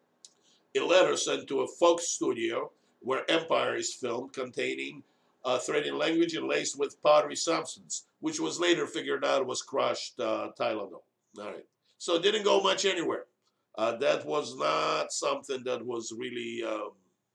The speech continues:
uh, caught everybody's attention. So a week later, on January twenty-nine,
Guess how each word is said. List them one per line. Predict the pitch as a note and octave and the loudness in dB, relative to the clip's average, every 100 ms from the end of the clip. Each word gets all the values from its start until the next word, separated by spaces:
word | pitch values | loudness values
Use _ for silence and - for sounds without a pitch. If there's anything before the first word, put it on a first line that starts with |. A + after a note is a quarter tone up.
| _ _ _ _ _ _ _ _ _ _ _ _ _ | _ _ _ _ _ _ _ _ _ _ _ _ _
uh, | F#2 G2+ G#2 | -6 -4 -4
caught | - C#3 B2 | -2 -2 0
everybody's | A#2+ A#2 A2 A2 G#2+ | -2 -6 -6 -6 -6
attention. | A#2 - A2+ G2 F2 | -8 -8 -10 -10 -14
So | - C3 B2 A#2+ - - | -8 -4 -2 -4 -6 -8
a | B2 | -4
week | D3+ E3+ | 0 0
later, | G#3 F#3+ C3+ C#3+ D3+ - _ _ _ _ _ | 2 2 2 -2 -6 -16 _ _ _ _ _
on | B2 B2 | -6 -4
January | D3 D3+ E3 | -2 -2 -2
twenty-nine, | D#3+ E3+ F#3 D3+ B2 C3+ C#3 | -2 -2 -2 -2 -2 -4 -8